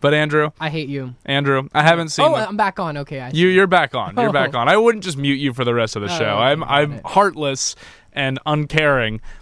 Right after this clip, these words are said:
Speaker 1: but I'm not that heartless and I'm not that uncaring.
Speaker 2: It's just not good. It's just so bad.
Speaker 1: Well,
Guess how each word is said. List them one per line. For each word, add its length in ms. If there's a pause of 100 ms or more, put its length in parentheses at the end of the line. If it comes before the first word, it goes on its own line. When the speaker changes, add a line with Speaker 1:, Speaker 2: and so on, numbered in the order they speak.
Speaker 1:
but 100
I'm 120
not 180
that 240
heartless 400
and 60
I'm 80
not 200
that 200
uncaring. 600 (380)
Speaker 2:
It's 120
just 220
not 380
good. 440 (360)
It's 180
just 300
so 80 (100)
bad. 80 (760)
Speaker 1:
Well, 320